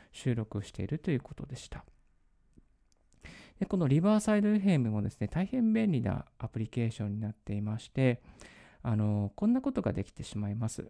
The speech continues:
まあ、最大四ケーのビデオ収録ですね、ができます。収録後すぐにダウンロードができます。で、ブラウザーだけで収録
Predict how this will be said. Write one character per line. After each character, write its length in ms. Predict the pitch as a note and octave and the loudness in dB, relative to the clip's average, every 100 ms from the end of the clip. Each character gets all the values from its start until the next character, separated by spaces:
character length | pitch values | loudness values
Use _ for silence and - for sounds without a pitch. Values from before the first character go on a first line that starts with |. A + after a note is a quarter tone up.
| _ | _
ま 60 | - | -8
あ、 20 | |
最 240 | - G3 F#3+ | -2 0 2
大 240 | F#3+ D#3 | 0 2
四 240 | E3 F3+ F3+ | 0 0 -4
ケ 280 | - G#3 F#3+ | -4 -2 0
ー 20 | |
の 240 | G3+ A3 C#3+ | 2 0 0
ビ 120 | B2+ | 0
デ 120 | C3 | 0
オ 120 | B2+ | 0
収 280 | - B2+ A2 | -2 -2 -2
録 220 | - - | -4 -10
で 100 | - | -14
す 120 | - | -4
ね、 220 | C#3 C#3 C3+ - - _ | 0 0 -2 -16 -20 _
が 120 | - A2 | -6 -2
で 120 | G2 | -4
き 160 | - | -4
ま 120 | B2 C3 | -4 -4
す。 200 | - - _ _ _ D#3+ | -8 -14 _ _ _ -6
収 220 | - F3 | -2 -2
録 240 | F3 - | -2 -4
後 100 | E3+ | -4
す 140 | F3 F#3+ | -4 -2
ぐ 100 | F#3+ | -2
に 140 | E3+ | 0
ダ 160 | C3 B2+ | 0 0
ウ 80 | C3 | 0
ン 40 | |
ロ 120 | C3+ | -2
ー 40 | C3+ | -4
ド 120 | E3 | -4
が 100 | C#3 | -4
で 120 | - | -6
き 120 | - | -8
ま 100 | - C3 | -8 -8
す。 120 | - - _ _ _ _ _ F3 | -12 -20 _ _ _ _ _ -8
で、 80 | |
ブ 100 | D3 | 0
ラ 160 | E3+ F#3 | 2 2
ウ 80 | F3 | 0
ザ 220 | E3+ E3+ | 0 0
ー 40 | |
だ 100 | E3+ | -2
け 120 | - A3+ | -2 0
で 140 | D#3 | 0
収 260 | - C3+ B2+ | 0 -2 0
録 420 | B2 F3+ - | -2 -2 -2